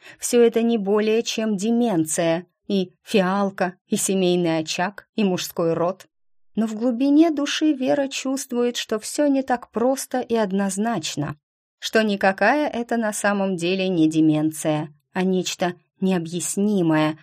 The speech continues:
как будто иноприродное, что спокойное течение последних дней уже переломилось резко и бесповоротно. Ещё чуть-чуть, и оно неумолимо повернёт вспять,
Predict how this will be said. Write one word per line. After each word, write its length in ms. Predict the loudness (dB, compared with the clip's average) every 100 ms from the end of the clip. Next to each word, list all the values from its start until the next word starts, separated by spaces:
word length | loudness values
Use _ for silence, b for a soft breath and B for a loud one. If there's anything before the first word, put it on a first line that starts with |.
| B B
как 160 | -6 -2
будто 340 | -4 -2 -2
иноприродное, 1200 | 0 0 0 0 -2 0 0 0 0 0 0 -2 B B _
что 200 | -10 -8
спокойное 600 | -6 -6 -2 0 2 0
течение 540 | 0 -4 -2 0 0 0
последних 640 | -2 -2 -2 -2 -2 -4
дней 380 | -2 0 0 -2 b b b b
уже 200 | -4 -2
переломилось 1000 | 0 0 0 2 2 2 2 -2 -4 -10 _
резко 400 | 0 0 -2 -6
и 80 | -6
бесповоротно. 920 | -4 -6 -4 -4 -2 -4 -2 -2 -4 B B B
Ещё 360 | -6 -4 -2 -4 -4
чуть-чуть, 840 | -2 0 -2 -4 2 4 2 -4 -6
и 140 | -4
оно 320 | 0 2 4
неумолимо 840 | 4 4 4 2 2 2 2 0
повернёт 640 | 2 0 2 0 2 0 -2
вспять, 640 | -6 -8 -2 -2 0 -6